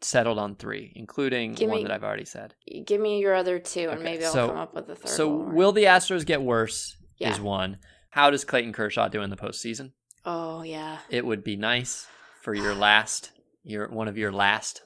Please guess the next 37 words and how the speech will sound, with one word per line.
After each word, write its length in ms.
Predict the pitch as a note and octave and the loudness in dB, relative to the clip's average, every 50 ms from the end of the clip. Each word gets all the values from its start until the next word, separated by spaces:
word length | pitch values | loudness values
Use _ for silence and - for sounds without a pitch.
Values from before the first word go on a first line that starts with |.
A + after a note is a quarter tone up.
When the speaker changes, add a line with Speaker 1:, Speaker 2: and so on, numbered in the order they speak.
| _ _ _ - | _ _ _ -8
Speaker 1:
living 320 | - A2+ G#2+ G#2 G#2 G2+ | -6 -4 -2 -2 -4 -4
thoughts 460 | G2 - G#2+ G2 G2+ G#2+ - - - - | -2 0 2 2 2 2 -2 -6 -10 -10
to 120 | - - | -10 -14
be 400 | - - G#2 G2 G2 G2 G#2 - _ _ _ _ _ _ - - - - - | -12 -10 -8 -8 -8 -8 -10 -14 _ _ _ _ _ _ -6 -2 0 0 0
satisfaction 880 | F#2+ F2+ F#2 G2 F#2+ - - - G2 G2 G2+ - - - A2 A2 A2+ A2 - | 0 0 -2 -2 -4 -6 -4 -4 -4 -4 -4 -6 -6 -6 -6 -8 -10 -12 -14
about 280 | - A2 G#2 G2 G2 - | -8 -6 -4 -4 -4 -6
Clayton 340 | - - G2 F#2 - G2+ | -8 -8 -8 -8 -8 -10
Kershaw's 480 | F#2+ - G#2 G#2 G2+ - A#2 A2+ G#2+ - | -14 -12 -10 -10 -6 -4 -4 -2 -2 -4
<laughs> 60 | - - | -4 -6
postseason. 640 | - B2 B2 - - C3+ C3 B2+ B2 C3+ C#3 D3 D#3 _ _ - | -6 -6 -4 -6 -6 -8 -8 -6 -6 -8 -8 -10 -12 _ _ -16
Speaker 2:
Yeah. 640 | - G#3+ G3+ G3+ G3+ G3+ G3+ G3+ G3+ G3+ G3+ G3+ G3 - _ _ - | -12 -10 -10 -8 -10 -10 -12 -14 -14 -16 -16 -18 -18 -20 _ _ -2
Speaker 1:
N-, 120 | C3+ D#3 | -2 -2
you 300 | F#3+ F#3+ F3+ F3+ F#3+ G#3 | -2 -2 -4 -2 0 2
don't 160 | G3 G3 G3+ | 2 2 2
know 140 | G3+ G3+ G3 | 2 2 2
if 100 | G3+ - | 2 2
it's 120 | F#3+ F#3+ - | -2 -6 -8
final, 600 | - - - E3+ E3 E3 E3 E3+ F3+ G3+ A3 B3 - | -4 2 4 4 4 4 2 0 -2 -2 -6 -8 -4
and 180 | B2+ C3 C#3+ | -2 -2 0
you 80 | D3+ D3+ | 0 0
might 220 | D3 D3 D3 D#3 - | 2 2 2 2 2
just 180 | F3 D#3 C#3+ | -2 -4 -2
be 120 | - D3+ C#3+ | 0 -2 0
told, 260 | - D3+ C#3+ C#3+ C#3+ | 4 6 8 8 8
"Oh, 160 | C#3+ D3+ F3+ F#3+ | 6 4 2 0
he 120 | E3+ D#3+ | 0 0
got 240 | D3 C#3 C3 - - - D#3 D3+ D3 C#3+ C#3 | 0 0 0 0 -4 -16 -14 -14 -14 -10 -4
blown 260 | C3+ D3 C#3+ C#3 C#3+ | 0 0 2 4 4
out 180 | D3 C#3+ C3 A2+ | 4 2 2 0
in 60 | A#2+ | -4
the 80 | A2+ | -6
division 580 | A2 A2 A#2+ A#2 _ - B2 A#2 B2 B2 B2+ A#2+ | -8 -8 -12 -14 _ -6 -4 -2 -2 -2 -2 -6
series, 320 | A2 A2+ A2 G#2+ G#2 G#2 | -6 -4 -4 -4 -4 -6
and 80 | G#2 G#2+ | -6 -6
that 100 | G#2 G#2 | -6 -6
was 120 | G#2 G#2 | -6 -4
that." 280 | - A2 A#2 A2 G#2 - | 0 2 2 2 2 0